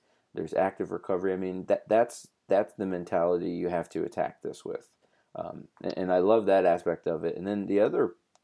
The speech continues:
point is, um, the recovery aspect. If for those fifty-two weeks you are getting some kind of training in,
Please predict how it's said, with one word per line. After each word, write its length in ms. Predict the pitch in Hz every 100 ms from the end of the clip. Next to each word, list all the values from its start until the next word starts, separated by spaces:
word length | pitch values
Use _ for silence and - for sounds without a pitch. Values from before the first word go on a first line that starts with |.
| _
point 380 | - 92 90 -
is, 440 | 87 98 196 - - _ _ _ _ _ -
um, 360 | 95 104 120 -
the 140 | 120
recovery 540 | 135 147 - - 143 120
aspect. 440 | 95 - 87 - -
If 160 | 156
for 180 | 170 165
those 240 | 143 143 -
fifty-two 640 | 135 139 127 123 - 113
weeks 520 | 104 120 - - -
you 240 | 104 107 95
are 160 | 117
getting 340 | 117 107 90 90
some 280 | - 104
kind 200 | - 117
of 80 | 107
training 440 | - 107 95 87 85
in, 200 | -